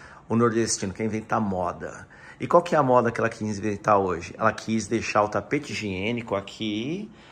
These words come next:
na sala dela, do lado desse tapetão maravilhoso, pra deixar o samba mais solto pelo apartamento. E eu cheguei aqui pra fazer a aula com o samba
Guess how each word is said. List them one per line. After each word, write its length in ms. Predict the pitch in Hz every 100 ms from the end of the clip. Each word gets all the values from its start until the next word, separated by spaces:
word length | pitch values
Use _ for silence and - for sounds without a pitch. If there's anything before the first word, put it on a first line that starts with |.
| -
na 200 | - 110
sala 400 | 104 - 160 165
dela, 580 | 110 92 87 92 127 143
do 220 | 120 180
lado 440 | 139 127 160 202 180
desse 280 | 143 139
tapetão 580 | - 127 - 110 - 110
maravilhoso, 920 | 117 117 113 104 95 101 143 170 202 - - - - -
pra 100 | 180
deixar 440 | 180 170 - 160
o 80 | 160
samba 400 | 147 - 143 147
mais 240 | 143 143
solto 560 | 139 - 123 139 143 147 - - - - _ -
pelo 140 | 120
apartamento. 640 | 123 131 - 135 104 92 180
E 20 |
eu 100 | 220
cheguei 300 | 220 139 117
aqui 160 | 113
pra 100 | 107
fazer 380 | 107 98 104 95
a 60 | 101
aula 220 | 95 101
com 120 | 104
o 40 | 113
samba 500 | - 123 139 170